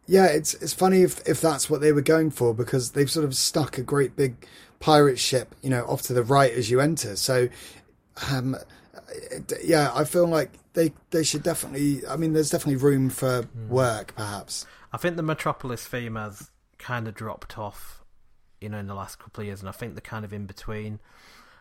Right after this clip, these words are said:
Speaker 2: Um, the whole area where Cliffhanger is, since they've built the, um, you know, the, the Grand Prix ride, the Formula One, you know, cars ride, um,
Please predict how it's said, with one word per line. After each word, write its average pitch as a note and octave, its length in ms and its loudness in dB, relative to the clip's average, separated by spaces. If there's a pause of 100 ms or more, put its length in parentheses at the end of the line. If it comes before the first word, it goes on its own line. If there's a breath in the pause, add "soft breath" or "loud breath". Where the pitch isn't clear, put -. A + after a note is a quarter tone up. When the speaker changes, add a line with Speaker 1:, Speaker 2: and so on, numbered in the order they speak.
Speaker 2:
Um, G#2 560 -8 (340)
the A#2+ 100 -8
whole E3 380 -2
area C#3 500 -4
where A#2+ 300 -6
Cliffhanger G#2+ 920 -10
is, - 200 -20 (100)
since - 480 -6
they've B2+ 240 -8 (140)
built B2 440 -8
the, A2 640 -10
um, G2 720 -12
you A2 100 -16
know, G#2+ 140 -10
the, G2 120 -14 (120)
the G#2 140 -16
Grand G#2 380 -10
Prix G#2+ 260 -10
ride, F2+ 400 -12
the - 80 -20
Formula G2 460 -14
One, G2 320 -12 (500 soft breath)
you G2+ 60 -12
know, F#2 160 -12
cars G2 480 -12
ride, F2 380 -14 (200)
um, F#2 600 -12